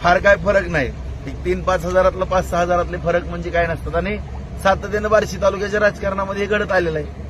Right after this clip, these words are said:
त्यामुळं आज जे या तालुक्यातली जनता आहे की जे काही, अ, काम असेल किंवा कामाच्या बाबतीमध्ये असेल, आता सरकार आहे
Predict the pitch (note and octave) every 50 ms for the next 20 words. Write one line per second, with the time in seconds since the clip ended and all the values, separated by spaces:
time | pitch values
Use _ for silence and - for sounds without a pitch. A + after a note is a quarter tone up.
0 | - - - - - - - F3 F3+ G#3 G#3+ A3+ A#3 A#3+ B3 - - - - -
1 | - - - - - - - - - - - - - - - B2 C3 D#3+ F#3 G3
2 | F3+ F3 A3+ A3+ A#3 A#3 A#3 A3 A3 A3 G#3 G#3+ G#3+ G3 G#3 G#3+ F#3 G3+ F#3+ F3+
3 | D3 C#3+ C#3+ B2+ A#2+ A2 A2 - - - - - - - - - - E3+ F#3 E3+
4 | - - - - - - - - - C3+ E3 F3 - G3 G#3 A3 G#3+ G#3 - -
5 | - E3+ E3+ E3 E3 D#3 - - E3+ E3+ F3 F3 F3 E3 E3 F3+ E3+ D#3+ F3 F3
6 | F3 F3 F3+ F3 D#3+ D#3+ D#3 D3 D#3 D#3 D#3 - - D3 C#3+ D3 D3 C#3+ C3+ -
7 | C#3+ C#3+ C#3+ D#3 D#3+ - F#3+ F#3+ F#3 F3 E3+ D3+ B2+ G#2+